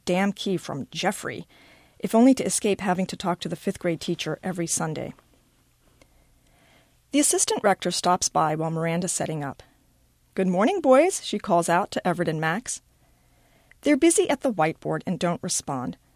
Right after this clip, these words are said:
Miranda turns to scold them into politeness. They're playing hangman, and this is what they've got so far. B blank T T H E blank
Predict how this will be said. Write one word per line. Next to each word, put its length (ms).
Miranda 360
turns 320
to 80
scold 380
them 120
into 200
politeness. 640
They're 100
playing 300
hangman, 680
and 100
this 120
is 140
what 120
they've 180
got 240
so 200
far. 400
B 520
blank 480
T 280
T 480
H 360
E 380
blank 420